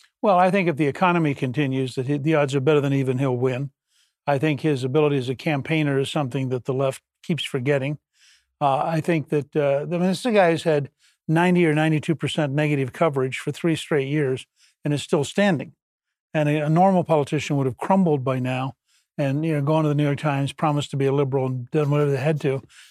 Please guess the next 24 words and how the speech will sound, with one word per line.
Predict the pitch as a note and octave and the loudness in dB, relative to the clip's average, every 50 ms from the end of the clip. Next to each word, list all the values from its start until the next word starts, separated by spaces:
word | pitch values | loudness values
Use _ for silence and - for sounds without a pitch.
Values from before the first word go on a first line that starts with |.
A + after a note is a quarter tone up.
| - _ - | -20 _ -6
uh, | - D3+ D3 C#3+ | -4 -2 -2 -2
to | C#3 D3+ | -2 -2
try | C#3 - E3+ E3+ D3+ D3 | -2 0 2 2 2 2
to | D3 | 2
get | C#3 D3 C#3+ C#3 | 0 0 -2 0
their, | - D3 C#3 C3+ C3+ C#3 | 0 0 0 0 -2 -4
not, | C#3+ D3 D3 D3+ D3 C#3+ C#3 | -6 -8 -8 -6 -6 -6 -4
not, | C#3 D#3 D3 C3+ - | -4 -4 -6 -6 -6
to | - D#3 | -6 -4
not | D3 D3 C#3+ C#3 C3 | -4 -2 -2 -2 0
beat | C#3+ D#3 C#3+ | 0 0 0
him | C#3+ D#3 | 0 0
up. | F3 F3 C#3 A#2+ _ _ _ _ _ _ _ _ | 0 -2 -4 -8 _ _ _ _ _ _ _ _
So | - - F#3+ E3+ E3 D#3+ D#3+ E3 F3 | -2 0 2 2 2 0 -2 -4 -2
I | F3 F#3+ | 0 2
think | G3 G3 F3 - | 2 2 2 0
Trump | - - G#3 G3 F3 - - _ _ _ _ _ _ _ _ - | 2 2 2 2 2 -2 -10 _ _ _ _ _ _ _ _ -4
probably | - A3 G3 G3+ G3+ G#3 F#3+ E3+ F#3 F3+ F3 | 0 2 4 4 4 4 4 4 4 2 2
can | - - F3 D#3+ D3+ | 2 0 0 2 2
win. | D#3+ D#3+ D#3+ E3+ F#3+ F#3 - _ - | 0 0 -2 -4 -6 -10 -12 _ -8
I | D#3 D#3 | -6 -4
think | C#3+ E3 D#3+ C#3 | -2 -2 -2 -2
he, | - E3+ D3+ D3 D3 C#3+ C#3 _ _ _ _ _ _ _ _ - - | 0 0 0 0 0 -2 -4 _ _ _ _ _ _ _ _ -8 -4
um, | D3+ D3 D3 C#3+ C#3+ C#3+ C#3 C#3 C#3 | 0 0 2 2 0 0 -4 -8 -10